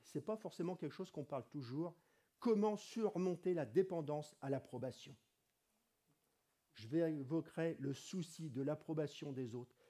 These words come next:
le souci, la question du regard des autres sur ma vie, et aussi l'approbation de soi,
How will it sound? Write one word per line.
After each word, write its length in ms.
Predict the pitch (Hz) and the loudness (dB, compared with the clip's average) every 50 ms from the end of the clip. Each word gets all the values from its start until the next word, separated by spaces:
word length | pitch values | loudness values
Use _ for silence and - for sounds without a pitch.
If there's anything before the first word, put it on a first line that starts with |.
| - - _ - | -20 -20 _ -2
le 160 | 120 151 156 | 0 0 0
souci, 640 | - - - - - 208 196 - - - - 185 | 0 -2 -8 -6 -2 -2 -2 -2 -4 -6 -4 -2
la 120 | 170 151 139 | 0 0 0
question 480 | - - 165 160 - - - 175 175 | 0 -2 -4 -4 -4 -4 -6 -4 -4
du 140 | 151 110 127 | -4 -2 -2
regard 420 | 120 110 147 147 135 165 156 135 123 | 0 2 2 4 4 4 2 2 0
des 240 | 127 123 120 127 | -2 -2 0 2
autres 180 | 170 180 165 - | 2 2 0 0
sur 180 | - 156 131 127 | -4 -4 -2 0
ma 160 | 135 135 123 | 0 0 -2
vie, 220 | 113 120 120 - _ _ _ _ _ _ _ _ _ _ _ _ _ _ - | -4 -8 -14 -16 _ _ _ _ _ _ _ _ _ _ _ _ _ _ 0
et 100 | 143 147 | 2 2
aussi 460 | 151 147 - - - 147 143 143 - - | 2 2 0 -4 -8 -8 -8 -8 -8 -6
l'approbation 800 | 117 135 139 135 - - 143 127 135 135 - - - 139 135 127 | -4 -2 -2 -2 -2 -2 -2 0 0 -2 -2 -4 -6 -6 -6 -4
de 140 | 107 120 113 | -4 -6 -8
soi, 380 | - - - - - 131 - | -8 -10 -14 -12 -12 -12 -14